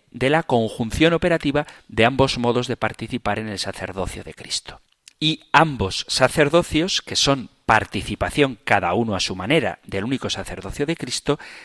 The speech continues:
se relacionan mutuamente. Y por eso es importante que sepamos cuál es la función de cada uno de nosotros, sacerdotes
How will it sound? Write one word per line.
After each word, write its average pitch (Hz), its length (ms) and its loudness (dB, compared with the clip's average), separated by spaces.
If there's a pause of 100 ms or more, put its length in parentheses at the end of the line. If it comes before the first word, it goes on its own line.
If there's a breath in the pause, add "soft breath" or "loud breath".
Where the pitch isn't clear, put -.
(100)
se - 300 4
relacionan 147 960 2 (300 soft breath)
mutuamente. 113 1040 -2 (160)
Y 147 100 -2
por 180 240 6
eso 143 340 2 (300 loud breath)
es 104 160 -6
importante 120 720 -2 (260 loud breath)
que 107 100 -4
sepamos 110 600 -2 (320 soft breath)
cuál 104 180 4
es - 380 -4 (240)
la 85 280 -6
función 127 540 0 (200)
de 98 100 -6
cada 107 300 2
uno 117 220 0
de 90 100 -4
nosotros, 156 680 0
sacerdotes - 800 -10